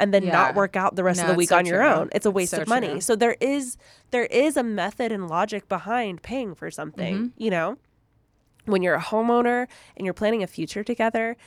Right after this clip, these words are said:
Speaker 1: and you're paying X amount of money to go have an accountability buddy for this,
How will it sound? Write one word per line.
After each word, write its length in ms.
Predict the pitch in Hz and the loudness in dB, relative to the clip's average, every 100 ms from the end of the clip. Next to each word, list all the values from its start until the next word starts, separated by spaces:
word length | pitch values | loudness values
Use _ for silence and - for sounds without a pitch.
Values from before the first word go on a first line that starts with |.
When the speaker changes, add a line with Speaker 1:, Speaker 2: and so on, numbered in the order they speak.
| _ - | _ -14
Speaker 1:
and 140 | 170 | -8
you're 180 | 185 277 | -4 -6
paying 640 | - 165 170 208 254 277 - _ _ _ _ _ _ | -6 -8 -4 -4 -4 -8 -12 _ _ _ _ _ _
X 200 | 214 - | -6 -2
amount 280 | 247 220 214 | 2 4 4
of 60 | 190 | 2
money 340 | 170 190 220 | 0 0 -4
to 140 | - 190 | -6 -4
go 340 | 196 190 196 | 0 2 0
have 300 | - 190 196 | 0 2 2
an 60 | 180 | 0
accountability 560 | - 196 175 175 180 | -2 0 2 0 0
buddy 260 | 202 196 202 | 0 -2 -4
for 160 | 202 175 | -6 -4
this, 380 | 170 - - | -4 -4 -12